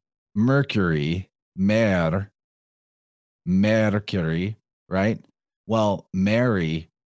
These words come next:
<laughs> and Mercury. Mary, we already established that Mercury's mother is Maya, who is similar to Mary, but even in the name Mercury, you have the Mer, which means sea, right? Well,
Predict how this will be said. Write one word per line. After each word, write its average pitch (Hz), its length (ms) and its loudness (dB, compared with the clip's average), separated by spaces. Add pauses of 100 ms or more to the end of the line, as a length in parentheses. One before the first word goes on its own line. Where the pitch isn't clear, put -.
(140)
<laughs> - 380 -8
and 104 160 0
Mercury. 95 680 -2 (600)
Mary, 104 440 2
we 101 160 -2
already 104 280 2
established 92 600 -2
that 90 100 -4
Mercury's 90 460 -2
mother 85 320 0
is 80 120 -4
Maya, 85 340 0
who 82 180 -4
is 82 180 -6 (420)
similar 95 320 -2
to 85 100 -8
Mary, 85 280 -2
but 90 220 -4
even 117 280 0
in 127 420 0 (340)
the 101 100 -4
name 107 420 0
Mercury, 95 760 -2 (160)
you 101 120 -4
have 95 240 -2
the 82 80 0
Mer, 87 380 0
which 85 200 -4
means 101 220 0
sea, 90 460 -4 (220)
right? 82 260 -4 (420)
Well, 113 400 0